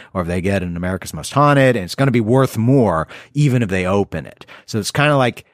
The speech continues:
it's that, it's the gamble of trying to buy the machine that will be ultimately really valuable. But it's not like the burns have been very bad, where it's, "Oh, I got a real bad dog. I got, you know, Avengers L E," which is not seen as a more, a very popular L E,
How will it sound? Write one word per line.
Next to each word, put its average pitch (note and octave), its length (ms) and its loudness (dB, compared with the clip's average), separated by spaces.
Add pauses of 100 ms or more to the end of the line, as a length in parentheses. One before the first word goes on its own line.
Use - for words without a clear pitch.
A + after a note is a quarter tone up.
(160)
it's A2+ 280 -4
that, F#2+ 280 -4
it's - 200 -10
the G#2+ 100 -6
gamble A#2 520 2
of E2 120 -6
trying G2+ 340 -2
to E2 260 -4 (240)
buy G#2 280 0
the A#2+ 80 0
machine A#2+ 340 0
that G#2 120 0
will F#2 80 -2
be F#2 200 -4
ultimately A#2+ 720 -2
really G#2+ 360 0
valuable. G#2+ 520 0 (260)
But C3 340 -4 (340)
it's - 200 -4
not F3 240 2
like C3+ 440 0 (120)
the A2 240 -6
burns C#3+ 520 2
have G#2+ 160 0
been B2 220 2
very G2+ 280 0
bad, E2+ 460 -2
where F#2 120 -4
it's, F#2+ 180 -8
"Oh, F3 560 0
I G#2+ 100 -8
got C3 180 0
a A#2 60 0
real A#2 320 0
bad F#2+ 380 -4
dog. G#2+ 360 2
I F2+ 120 -4
got, F#2+ 320 -4 (260)
you G2 120 -6
know, F2+ 60 -6
Avengers A2+ 640 2
L F#2+ 260 2
E," A2 300 2
which F#2+ 240 -4
is F#2+ 120 -8
not G#2+ 180 0
seen G#2+ 260 -2
as F#2 100 -6
a G2 40 -4
more, F2+ 280 -8
a G#2+ 80 -6
very F#2+ 220 -6
popular F#2+ 540 -2
L D#2+ 320 -8
E, C3 280 0